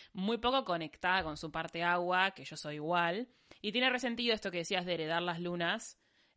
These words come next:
eh, porque es reorganizada. Yo tengo Luna en Virgo, que es, tipo, la organización. Y ella no tiene nada de Virgo, pero su personalidad es re así y yo lo heredé. Eh, claramente es mi luna, que la amo mucho.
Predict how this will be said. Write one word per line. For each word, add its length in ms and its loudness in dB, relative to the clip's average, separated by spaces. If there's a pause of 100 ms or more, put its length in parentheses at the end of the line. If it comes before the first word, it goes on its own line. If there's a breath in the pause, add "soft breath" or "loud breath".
eh, 760 -2
porque 300 -2
es 140 -6
reorganizada. 600 2
Yo 120 -4
tengo 180 -6
Luna 160 -4
en 80 -6
Virgo, 220 -4
que 60 -10
es, 60 -16
tipo, 240 -10
la 120 -4
organización. 640 -4 (240 soft breath)
Y 60 -2
ella 120 0
no 60 0
tiene 180 -2
nada 220 2
de 60 0
Virgo, 480 0 (220)
pero 220 -2
su 140 -4
personalidad 460 -4
es 60 -8
re 100 2
así 360 -2
y 60 -4
yo 160 -6
lo 100 -4
heredé. 460 -4 (520 loud breath)
Eh, 400 -4
claramente 440 -4
es 80 -16
mi 100 -10
luna, 260 -8
que 120 -16
la 100 -6
amo 140 -8
mucho. 400 -6